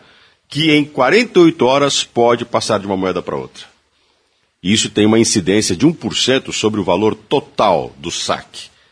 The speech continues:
As moedas sociais cumprem um papel importante no desenvolvimento de comunidades.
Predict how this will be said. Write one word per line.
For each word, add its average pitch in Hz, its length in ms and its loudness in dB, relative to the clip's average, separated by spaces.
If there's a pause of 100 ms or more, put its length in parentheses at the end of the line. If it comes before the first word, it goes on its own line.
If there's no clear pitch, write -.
(360)
As 98 160 -4
moedas 107 340 0
sociais 110 680 -2
cumprem 214 520 2
um 110 80 2
papel 107 360 -2
importante 139 720 -2
no 101 80 -2
desenvolvimento 87 840 -4 (400)
de 90 120 -16
comunidades. 76 880 -2